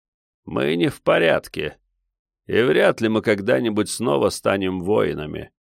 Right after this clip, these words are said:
И, не став пояснять, что именно имел в виду, ушел. Еще где-то минуту я сидел за столом, размышляя над всем, что сейчас произошло.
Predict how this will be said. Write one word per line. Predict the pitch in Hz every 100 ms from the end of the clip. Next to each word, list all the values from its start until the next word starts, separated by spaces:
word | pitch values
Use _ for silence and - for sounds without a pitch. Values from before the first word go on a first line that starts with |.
| _ _ _ _ _ _
И, | - 90
не | 98
став | - 104 92 -
пояснять, | 85 80 - 90 85
что | -
именно | 87 90 87 85 82 80 - _ -
имел | 87 90 87 78
в |
виду, | 73 78 73 113 110 _ _ _ _
ушел. | - 101 - 80 73 - _ _ _ _ _ _ _ _ _ _ _ -
Еще | - - 156
где-то | 147 135 135
минуту | 127 123 127 -
я | 107 101
сидел | - 87 98 90
за | 90
столом, | 87 - 87 113 127 123 - _ _ -
размышляя | 78 87 82 95 87 90 90 87
над | 85 82 -
всем, | - 110 113 107
что | - 113
сейчас | - 87 90 82
произошло. | - 80 78 85 78 - 73